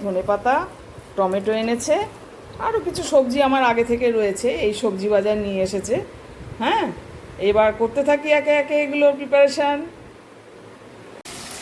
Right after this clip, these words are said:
দেখুন আমি কিভাবে ওইটা রান্না করি, গেঁড়িটা। এটা কিন্তু চিকেনের মতন already আমি প্রেশার কুকারে পাঁচ ছটা সিটি দিয়ে নিয়েছি। ওই নুন হলুদ মাখানো গুগলিটা, ওটা কিন্তু সিটি দিয়ে নিয়েছি পাঁচ ছটা,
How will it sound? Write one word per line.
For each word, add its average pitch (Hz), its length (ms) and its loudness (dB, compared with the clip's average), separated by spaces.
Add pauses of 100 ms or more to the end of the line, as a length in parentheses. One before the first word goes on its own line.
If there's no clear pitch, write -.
(120)
দেখুন 240 280 0
আমি 247 220 2
কিভাবে 247 720 4
ওইটা 247 260 2
রান্না 202 320 0
করি, 180 220 2
গেঁড়িটা। 170 420 4
এটা 180 200 -2
কিন্তু 247 380 -8
চিকেনের 220 400 -6
মতন 226 260 -4
already 214 500 2 (360)
আমি 220 180 -2
প্রেশার 220 320 -2
কুকারে 233 380 0
পাঁচ 208 260 -2
ছটা 226 180 -4
সিটি 240 280 -4
দিয়ে 185 200 6
নিয়েছি। 143 380 -4
ওই 180 100 2
নুন 226 200 -2
হলুদ 226 340 -2
মাখানো 226 500 0 (600)
গুগলিটা, 220 540 0 (160)
ওটা 233 200 -2
কিন্তু 220 260 -8
সিটি 220 320 -6
দিয়ে 190 200 2
নিয়েছি 175 280 2
পাঁচ 175 300 -2
ছটা, 147 220 -6